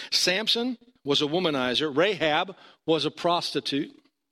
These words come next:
The Samaritan woman was divorced multiple times. Noah was a drunk. Jeremiah was young. Jacob was a cheater. David was a murderer. Jonah ran from God.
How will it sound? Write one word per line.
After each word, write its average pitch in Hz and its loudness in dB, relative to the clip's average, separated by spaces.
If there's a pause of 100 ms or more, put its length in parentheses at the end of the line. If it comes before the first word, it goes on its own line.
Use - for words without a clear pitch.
(1600)
The 139 2
Samaritan 175 0
woman 180 0
was 156 0
divorced 160 -2
multiple 147 -2
times. 139 -2 (720)
Noah 185 0 (180)
was 147 0
a 147 0
drunk. 143 -2 (240)
Jeremiah 170 0 (160)
was 147 0
young. 147 -2 (280)
Jacob 185 0
was 156 0
a 139 0
cheater. 165 -2
David 170 0
was 160 2
a 151 2
murderer. 147 0
Jonah 156 0
ran 165 0
from 165 -2
God. 135 2